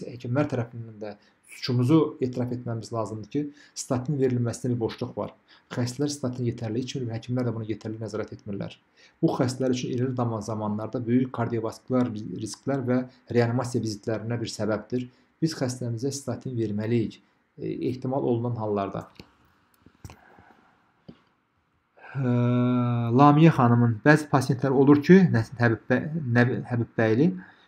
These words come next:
yüngül triqliserid yüksəkliyində yağlardan kasıb pəhriz yəqin etsək də, üç ay sonra müayinəyə daha yüksək triqliserid aşkar olunur və nə ilə əlaqədar oluna bilir?" Ə, təbii ki, söylədiyim kimi, triqliseridlərin yüksəkliyi pəhrizə çox gözəl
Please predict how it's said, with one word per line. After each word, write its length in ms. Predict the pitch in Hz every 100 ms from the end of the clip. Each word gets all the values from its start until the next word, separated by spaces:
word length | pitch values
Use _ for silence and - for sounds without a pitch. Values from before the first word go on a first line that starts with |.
| -
yüngül 220 | 143 165 151
triqliserid 340 | 135 127 147
yüksəkliyində 460 | - 127 113 143 160
yağlardan 440 | 131 123 123 139 -
kasıb 300 | 117 131 -
pəhriz 340 | 117 165 160 - _ _ _ _
yəqin 420 | 123 120 127 143 131
etsək 320 | 123 135 123
də, 100 | 175
üç 220 | 175 135 131
ay 100 | 123
sonra 300 | - 135 160
müayinəyə 480 | 135 131 127 139 143
daha 160 | 131
yüksək 300 | 127 123 123
triqliserid 500 | 120 117 117 - 131 -
aşkar 320 | 123 - 123
olunur 380 | - 123 143 160 135
və 160 | 147 151 _ _ _
nə 80 | 139
ilə 80 | 131
əlaqədar 320 | 113 110 120
oluna 240 | 113 110 110
bilir?" 220 | 104 98 - _ _ _ - - - - _ 139
Ə, 260 | 131 131 -
təbii 240 | 185 220
ki, 100 | 175 -
söylədiyim 380 | 165 165 165 180
kimi, 160 | 127 123
triqliseridlərin 720 | 135 147 147 151 147 160 165 147
yüksəkliyi 440 | - 139 123 165 -
pəhrizə 260 | 143 139 147
çox 180 | 143 135
gözəl 200 | 127